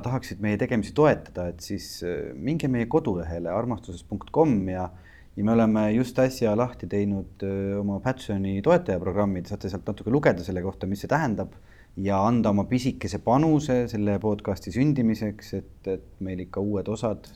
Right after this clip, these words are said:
teie kõrvaklappidesse jõuaksid. Ja kui te olete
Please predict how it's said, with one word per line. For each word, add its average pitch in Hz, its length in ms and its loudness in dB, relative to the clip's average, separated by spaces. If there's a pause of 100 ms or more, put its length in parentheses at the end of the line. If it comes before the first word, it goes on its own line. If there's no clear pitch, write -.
teie 90 240 -4
kõrvaklappidesse 92 760 -2
jõuaksid. 113 640 0 (340)
Ja 101 200 4 (1040)
kui 135 160 2
te 131 80 6
olete 117 420 4